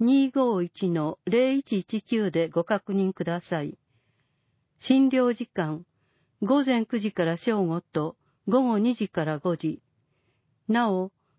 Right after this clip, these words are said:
当番医療機関により異なる場合があります。受付、診療時間は、必ず当番医療機関へお問い合わせください。夜間、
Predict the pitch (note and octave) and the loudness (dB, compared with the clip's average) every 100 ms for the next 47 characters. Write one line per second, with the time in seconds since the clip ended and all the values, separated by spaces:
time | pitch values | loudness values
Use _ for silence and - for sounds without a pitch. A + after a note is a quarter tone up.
0 | _ B3+ C4+ C4 C#4 C4+ B3 C4 C4+ - | _ 4 4 4 2 2 2 0 0 -4
1 | A#3+ G#3+ F3 E3+ D#3 F3 - G3 B3+ C4+ | -2 2 2 0 0 -2 -2 -2 0 0
2 | B3 F3 F#3 F#3 F3+ E3 D#3+ D3+ E3 - | 0 -2 -2 0 0 -2 -2 -2 -4 -8
3 | _ _ _ _ _ _ - F3+ C#4 C4 | _ _ _ _ _ _ -4 -2 0 -2
4 | - - A3 G3 - B3+ B3+ B3+ B3 A#3+ | -4 -4 -2 -4 -2 0 2 2 0 -2
5 | G#3+ F3+ E3+ E3+ - _ _ _ - A3+ | -2 0 0 -2 -6 _ _ _ 0 2
6 | C4 C4 B3 A#3+ B3 B3+ B3+ B3+ A#3+ B3 | 2 0 -2 -2 0 2 0 0 0 0
7 | B3+ - - A3 F#3+ D#3+ D#3+ D#3+ - G3+ | -2 -4 -4 0 0 0 -2 -4 -2 0
8 | G3+ F#3 G3 F#3 - E3+ E3 - D3 C#3 | 0 0 -2 -4 -6 -6 -6 -6 -6 -6
9 | - _ _ _ _ _ _ _ _ _ | -10 _ _ _ _ _ _ _ _ _
10 | _ _ _ _ _ _ _ A3+ C#4 - | _ _ _ _ _ _ _ -2 -2 -2
11 | F#3+ D#3 | -4 -4